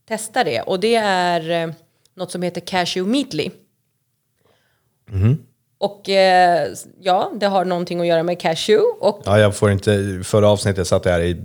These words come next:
Speaker 2: tjugo minuter och tänkte, "Vad är det för någonting?"
Speaker 1: Ja,
Speaker 2: Men
Speaker 1: eh, cashewnötter, ehm, folk vet inte riktigt egentligen hur det ser ut, när, alltså hur,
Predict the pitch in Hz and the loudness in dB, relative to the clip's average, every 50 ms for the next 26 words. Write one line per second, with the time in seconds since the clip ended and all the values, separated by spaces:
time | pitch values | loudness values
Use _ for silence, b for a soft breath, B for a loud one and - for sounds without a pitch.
0 | 98 - - - 101 95 90 95 92 98 98 92 92 - 90 85 95 95 92 87 | -12 -6 -2 0 0 0 0 0 0 2 0 0 0 -2 -2 -2 0 0 -2 2
1 | 85 104 107 107 101 - - 110 120 120 117 92 95 90 - - - 87 78 76 | 4 4 4 4 4 2 0 0 0 0 0 0 0 -2 -2 -2 -2 -4 -4 -4
2 | 78 - - - 226 240 240 226 185 175 90 90 156 131 - 196 196 185 190 - | -6 -6 -6 -2 2 2 2 2 2 0 -2 -4 -4 -6 -4 -4 -4 -4 -4 -6
3 | - 269 262 262 - - 247 247 262 320 302 - - - 185 165 165 165 165 - | -6 -6 -6 -6 -6 -6 -4 -2 -2 -4 -4 -6 -10 -4 -2 -2 -2 -2 -4 -8
4 | - - 185 180 175 175 170 180 180 - - 160 - - - _ - _ _ _ | -6 -4 -2 -2 -2 -2 -2 -4 -8 -10 -12 -12 -14 -16 -18 _ -20 _ _ _
5 | _ _ _ _ - 196 - _ - 240 240 254 240 - - 247 254 - 254 240 | _ _ _ _ -20 -20 -16 _ -2 0 0 -2 -2 -8 -8 -4 -4 -2 -2 -2
6 | 226 208 196 208 208 208 - 180 180 - 190 180 175 170 - 180 180 175 170 175 | -4 -2 -4 -4 -6 -6 -10 -10 -8 -6 -8 -8 -8 -8 -8 -8 -8 -8 -8 -10
7 | 170 160 170 165 - - 185 180 254 311 240 - - _ - - 170 170 170 165 | -12 -12 -12 -12 -8 -8 -6 -6 -6 -8 -10 -12 -16 _ -20 -16 -12 -10 -8 -8
8 | 160 160 156 143 - - 156 - - 160 175 175 165 | -8 -8 -8 -10 -10 -12 -12 -12 -12 -10 -12 -12 -14